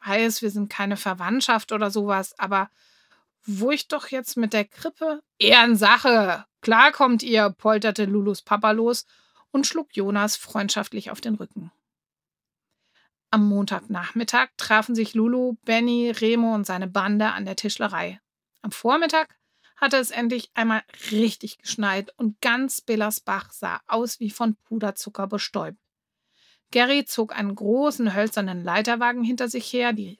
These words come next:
Räder quietschten ein wenig, aber ansonsten sah der Wagen recht stabil aus.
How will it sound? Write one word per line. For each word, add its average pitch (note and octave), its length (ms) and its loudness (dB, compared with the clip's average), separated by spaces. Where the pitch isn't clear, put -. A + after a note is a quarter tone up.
Räder G3+ 300 2
quietschten - 560 -4
ein A#3 200 0
wenig, A#3+ 380 -2
aber A#3+ 260 4
ansonsten B3+ 520 0
sah G#3 240 0
der A3 180 0
Wagen G3 260 -2
recht F#3 240 -6
stabil G3 420 -2
aus. - 380 -10